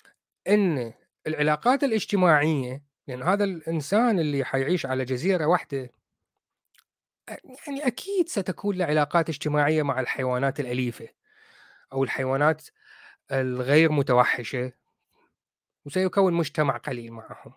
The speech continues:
مجتمع صغير. فالعلاقات الاجتماعية لن تكون متطورة، لأن العلاقات الاجتماعية متوارثة.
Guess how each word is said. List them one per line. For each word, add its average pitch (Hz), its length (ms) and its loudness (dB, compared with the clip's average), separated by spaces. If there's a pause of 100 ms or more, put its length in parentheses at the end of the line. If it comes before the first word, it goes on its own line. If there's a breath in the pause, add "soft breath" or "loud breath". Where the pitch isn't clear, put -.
(240)
مجتمع 143 280 -2
صغير. 120 360 -6 (1080 soft breath)
فالعلاقات 170 640 4
الاجتماعية 165 1200 0 (800 soft breath)
لن 240 220 4
تكون 202 580 2 (120)
متطورة، 165 600 -2 (960)
لأن 127 260 -6
العلاقات 127 480 -2
الاجتماعية 190 420 0
متوارثة. 240 680 2